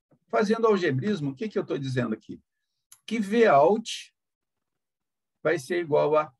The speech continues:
menos R dois, R um, que multiplica a minha tensão de entrada. Tá certo? Só usando lei de Ohm. Eu preciso saber o seguinte, que o ganho é muito alto. Não é cem mil, não precisa. Ele, a gente nunca vai usar esse número,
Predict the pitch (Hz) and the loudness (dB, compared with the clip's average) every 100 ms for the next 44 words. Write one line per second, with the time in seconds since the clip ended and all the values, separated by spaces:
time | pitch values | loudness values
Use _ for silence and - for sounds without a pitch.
0 | _ _ - 165 175 175 196 208 214 - | _ _ -6 -4 -2 0 0 0 -2 -10
1 | - _ _ 160 160 165 131 131 143 165 | -20 _ _ -6 -4 -4 0 0 -2 -4
2 | - _ _ 156 143 120 113 135 208 _ | -14 _ _ -10 -6 -6 -6 -8 -8 _
3 | _ 160 156 156 - - 123 123 139 _ | _ -10 -10 -10 -18 -12 -10 -8 -10 _
4 | _ _ _ 131 127 131 - 135 - 117 | _ _ _ -4 -2 -4 -6 -6 -6 -6
5 | 135 147 - 98 - _ _ _ _ _ | -6 -6 -8 -8 -10 _ _ _ _ _
6 | _ _ _ _ _ _ _ _ _ - | _ _ _ _ _ _ _ _ _ -20
7 | - 117 113 - _ _ - - 180 233 | -12 -10 -10 -14 _ _ -14 2 4 4
8 | - 202 180 147 160 170 175 185 156 110 | 0 -6 -2 -2 -2 -2 -4 0 -2 -2
9 | - 131 208 180 160 190 190 143 117 - | -6 -6 -6 -2 0 0 0 -2 -2 -2
10 | 185 196 196 196 208 180 123 - _ _ | 0 2 2 -2 0 2 2 -2 _ _
11 | _ _ _ _ _ _ 196 214 202 - | _ _ _ _ _ _ -6 -4 -4 -4
12 | 175 135 113 120 147 147 165 120 135 147 | -2 0 0 -2 -6 -10 -4 -2 -2 -2
13 | 156 202 208 226 233 190 165 143 151 135 | -2 -2 0 -2 2 2 4 2 2 0
14 | 135 131 143 135 127 110 | -2 -2 0 0 -2 -4